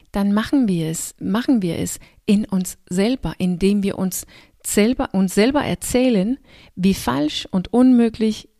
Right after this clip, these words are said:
irgendwas oder irgendwer ist und indem wir diesen Widerstand in unseren Körpern spüren. Das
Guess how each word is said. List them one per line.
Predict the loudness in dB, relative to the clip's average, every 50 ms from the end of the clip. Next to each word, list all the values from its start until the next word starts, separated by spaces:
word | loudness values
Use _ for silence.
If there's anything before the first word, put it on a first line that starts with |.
| _ _ _
irgendwas | 2 4 4 4 4 4 0 -2 0 -2 -2 -2 -2 -4 -4 -2
oder | -2 0 0 0 2
irgendwer | 2 2 2 2 2 -2 -2 0 2 2 4 4 2 0 -2 -6 _ _ _ _ _ _ _
ist | 4 4 4 4 2 0 -8 -10 -20 -20 -20 -20 -20 -20 -20 -20 _ _ _ _ _ -4
und | 0 2 2 2 2
indem | 0 -2 -2 0 0 0 0 0 0 0 0
wir | 0 -2
diesen | 0 0 -2 0 0 0 -2 -2 -2
Widerstand | -2 -2 -2 -2 -4 -4 -6 -6 -6 -4 -4 -4 -4 -4
in | -4 -6 -4
unseren | -4 -4 -6 -6 -6 -8 -8 -8 -8
Körpern | -6 -6 -6 -6 -6 -6 -8 -8 -8 -8 -10
spüren. | -12 -12 -10 -8 -8 -6 -8 -8 -10 -14 _ _ _ _ _ _ _ _ _ _ _ _ _ _ _ _ _ _ _ -20 -20 -20 -20 -20 -20 -20 -20 -20 -20 -20 -20 -20 -20 -20 -20 -20 -20 _ _ _ _ _ _ _ _ _ _ _ _ _ _ _ _ _ _ -2
Das | 0 0 0 -2 -4